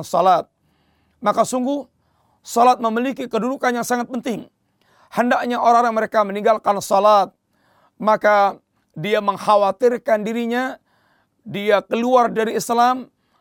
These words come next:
atau merusak dan membatalkan keislaman dia. Paling tidak,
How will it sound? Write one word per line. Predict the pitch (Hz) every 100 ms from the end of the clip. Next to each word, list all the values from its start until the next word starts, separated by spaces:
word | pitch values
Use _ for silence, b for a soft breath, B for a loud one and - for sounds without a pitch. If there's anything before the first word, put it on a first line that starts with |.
| -
atau | 208 - 220
merusak | 208 214 247 247 233
dan | 214 208
membatalkan | 202 202 - 247 240 233 202
keislaman | 214 - 202 190 160
dia. | 165 160 - _ _ _ _ _ _ _ _ -
Paling | 294 349 277
tidak, | 277 208 208 190